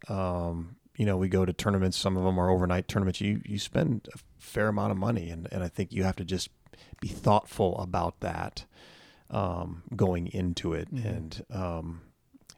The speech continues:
Speaker 1: if it's something that, for us, we decided he was so passionate about it, and, and he had some ability in it that, that, and he had good friends around it, and we had community around it. There were, the benefits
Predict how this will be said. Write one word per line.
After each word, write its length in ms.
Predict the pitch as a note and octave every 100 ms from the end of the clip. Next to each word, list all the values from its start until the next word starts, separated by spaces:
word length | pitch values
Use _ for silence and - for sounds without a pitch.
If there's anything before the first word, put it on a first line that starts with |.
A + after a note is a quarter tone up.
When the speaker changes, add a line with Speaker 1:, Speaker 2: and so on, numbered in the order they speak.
| -
Speaker 1:
if 120 | A2
it's 120 | -
something 380 | - F#2+ G2+ F2
that, 200 | F2 F2 _ _ _ _ _ - E3
for 220 | A#2 G2+
us, 300 | G#2 F#2+ -
we 80 | F#2+
decided 380 | - F#2+ E2+
he 140 | E2+ F2+
was 100 | E2+
so 280 | - G#2+ F2+
passionate 520 | - F2+ - - E2+
about 300 | E2+ E2 E2
it, 100 | F2+
and, 280 | G2 F2+ E2+ - - - - -
and 100 | G2
he 60 |
had 200 | E2+ F#2
some 140 | - F#2+
ability 460 | E2 E2+ E2+ E2
in 100 | D#2+
it 140 | E2+ -
that, 180 | E2 E2 - E3
that, 240 | F#2+ F2 - - -
and 180 | F#2
he 120 | F2+ F2
had 260 | E2 -
good 180 | - F#2+
friends 460 | - A2+ F#2+ F2+ -
around 420 | G2+ F2+ E2 E2
it, 40 |
and 100 | F2+
we 60 | F2
had 120 | E2
community 500 | - G2 F#2+ F2 E2+
around 180 | D#2+ D#2+
it. 60 | F2+
There 100 | F2+
were, 180 | E2 - - -
the 60 | G#2
benefits 560 | F2+ B2 G#2 - -